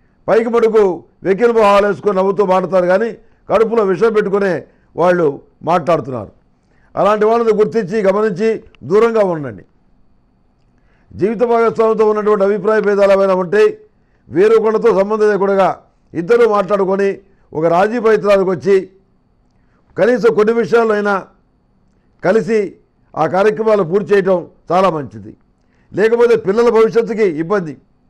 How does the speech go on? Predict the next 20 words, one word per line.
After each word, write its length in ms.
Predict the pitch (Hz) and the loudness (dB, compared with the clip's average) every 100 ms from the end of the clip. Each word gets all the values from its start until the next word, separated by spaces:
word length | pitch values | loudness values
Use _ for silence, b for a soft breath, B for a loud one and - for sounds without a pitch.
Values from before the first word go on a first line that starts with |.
| _ _ _ _ _ _ _ _ _ _ | _ _ _ _ _ _ _ _ _ _
పిల్లల 260 | - 240 240 | 0 2 2
మానసిక 680 | 202 208 220 226 220 170 127 - | 2 2 2 2 2 0 -4 -6
పరిస్థితి 320 | 175 208 208 233 | -2 -2 -2 -2
మీద 220 | 233 196 123 - _ _ _ | 2 2 0 -4 _ _ _
మీ 180 | 135 185 | -4 -2
భేదాభిప్రాయాల 920 | 160 208 233 240 175 220 214 202 147 123 _ _ - | 2 2 4 2 2 2 4 4 0 -4 _ _ -4
ప్రభావం 400 | 175 226 262 226 | 0 2 0 0
పడకుండా 640 | 233 214 220 202 156 - b b | 0 0 0 2 0 -2 b b
జాగ్రత్త 400 | 117 180 220 220 | -2 2 2 0
పడాల్సిన 580 | 208 202 180 180 170 127 b b b - | 0 2 0 0 -2 -2 b b b -8
బాధ్యత 440 | 123 220 208 240 220 | 0 0 0 0 0
మీ 80 | 208 | 0
మీద 200 | 202 190 | 0 0
ఉంది, 460 | 190 185 180 165 _ 143 | -2 0 0 0 _ -4
అది 140 | 160 | -2
గుర్తుపెట్టుకోండి. 680 | 165 151 165 135 127 117 - _ _ _ _ _ _ _ _ _ _ _ _ _ _ _ _ _ _ _ _ _ - | -2 -2 -2 -4 -6 -8 -10 _ _ _ _ _ _ _ _ _ _ _ _ _ _ _ _ _ _ _ _ _ -2
Real 200 | 202 226 | 2 2
estate 260 | - 220 | 2 2
వ్యాపారం 420 | 208 202 202 202 | 2 2 2 2
బాగుంటుంది. 600 | 190 196 190 190 208 202 | 2 2 0 0 -2 -2